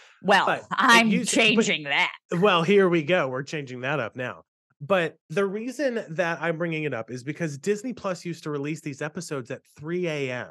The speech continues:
Speaker 2: You know, like, a lot of shows come out at three A M if you're gonna stay up. But now with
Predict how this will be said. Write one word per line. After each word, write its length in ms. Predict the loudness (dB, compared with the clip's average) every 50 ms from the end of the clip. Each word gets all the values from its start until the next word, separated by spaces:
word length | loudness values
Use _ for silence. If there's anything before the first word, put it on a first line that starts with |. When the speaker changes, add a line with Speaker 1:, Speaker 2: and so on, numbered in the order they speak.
| -14 -12
Speaker 2:
You 140 | -10 -8
know, 180 | -6 -6 -6 -4
like, 160 | -6 -6 -6
a 60 | -4
lot 200 | -2 -2 -2 -2
of 80 | -2 -4
shows 600 | -6 -4 -4 -2 -2 -2 -2 -4 -6 -6 -8 -10
come 180 | -12 -10 -10 -8
out 200 | -8 -8 -8 -10
at 100 | -12 -14
three 360 | -14 -14 -12 -12 -10 -8 -8
A 20 | -6
M 240 | -6 -6 -6 -8
if 120 | -8 -10 -12
you're 100 | -12 -12
gonna 180 | -12 -12 -14
stay 180 | -14 -16 -14 -14
up. 120 | -14 -14 -16 _ _ _ _ _ _ _ _
But 140 | -14 -12 -12
now 400 | -12 -10 -10 -8 -8 -6 -6 -8
with 340 | -8 -8 -8 -8 -10 -10 -14